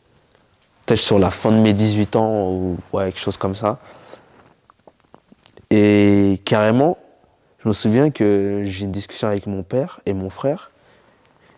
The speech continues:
et que je leur dis, ouais, je crois, euh, parce que là, j'arrivais vers la fin de mon contrat avec Bâle, tu vois, j'étais en prêt. Donc, la saison du prêt, après cette saison, il me reste un an.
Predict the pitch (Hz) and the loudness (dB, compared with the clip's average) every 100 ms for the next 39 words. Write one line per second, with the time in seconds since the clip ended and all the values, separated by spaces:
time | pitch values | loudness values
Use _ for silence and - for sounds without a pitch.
0 | - 110 101 104 110 107 139 147 147 113 | -4 -2 0 2 0 0 2 2 2 0
1 | - 131 123 101 92 90 90 90 87 104 | -4 -6 -4 -4 -6 -8 -10 -12 -14 -16
2 | _ _ _ _ - - 131 120 113 107 | _ _ _ _ -8 0 0 2 0 2
3 | 123 135 135 _ _ _ _ _ _ _ | 2 2 0 _ _ _ _ _ _ _
4 | _ 98 117 123 120 - 127 120 117 117 | _ -4 0 2 0 -2 -2 -2 -4 -4
5 | 104 98 101 92 110 - 95 87 101 95 | -4 -2 -4 -6 -10 -8 -10 -10 -10 -10
6 | _ _ _ _ _ _ _ _ _ _ | _ _ _ _ _ _ _ _ _ _
7 | _ _ _ _ - - 95 - _ _ | _ _ _ _ -14 -8 -8 -8 _ _
8 | _ _ _ _ _ _ _ _ 101 104 | _ _ _ _ _ _ _ _ -2 0
9 | - 123 127 123 120 - 135 160 - 131 | 2 2 4 2 0 0 2 2 0 -2
10 | 131 - 143 - 131 143 120 117 123 127 | -2 0 -2 0 2 2 0 -2 0 2
11 | 113 | 2